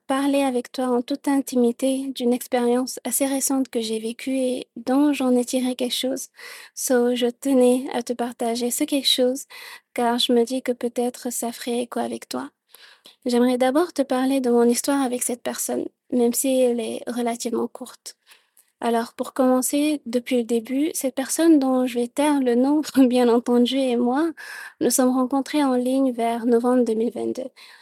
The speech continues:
Alors, je sais, je sais ce que tu vas me dire. « Oui, mais une personne que tu rencontres en ligne et une personne, euh, que tu rencontres dans la vraie vie,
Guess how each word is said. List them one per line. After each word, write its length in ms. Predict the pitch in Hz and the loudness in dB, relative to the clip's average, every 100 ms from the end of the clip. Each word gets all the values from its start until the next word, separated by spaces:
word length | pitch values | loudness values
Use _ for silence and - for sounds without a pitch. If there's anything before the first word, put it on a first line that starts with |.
| - | -12
Alors, 260 | - 233 - _ - - | -4 -4 -4 _ -16 -6
je 160 | 240 | -2
sais, 280 | 254 240 - _ | 0 -2 -6 _
je 60 | 240 | -14
sais 180 | 233 254 | -8 -6
ce 60 | |
que 100 | - | -4
tu 160 | 226 208 | -6 -6
vas 140 | 202 | -10
me 100 | 202 | -10
dire. « 340 | 202 262 285 277 - - _ | -6 0 0 0 -8 -20 _
Oui, 240 | 233 247 254 | 0 4 6
mais 400 | 233 220 226 - - | 6 6 2 -4 -2
une 140 | 233 | -2
personne 440 | 240 240 285 285 | -2 -4 2 2
que 220 | 277 247 - | 2 -2 -2
tu 360 | - - 233 - | -4 -4 -6 -8
rencontres 600 | - 233 233 254 240 226 | 0 0 2 -2 -2 -2
en 60 | |
ligne 380 | 220 226 240 240 - - - | -2 0 2 0 -2 -10 -8
et 100 | 226 | -2
une 120 | 226 226 | 0 0
personne, 520 | 226 - 247 240 233 | -4 -4 0 2 0
euh, 120 | - - - - | -4 -12 -20 -10
que 100 | 220 | -6
tu 140 | - | -6
rencontres 520 | 226 226 240 254 254 220 | 0 2 2 0 -2 -2
dans 160 | 226 | -4
la 140 | 226 226 | -4 -8
vraie 240 | - 226 | -8 -6
vie, 240 | 247 262 | -4 -6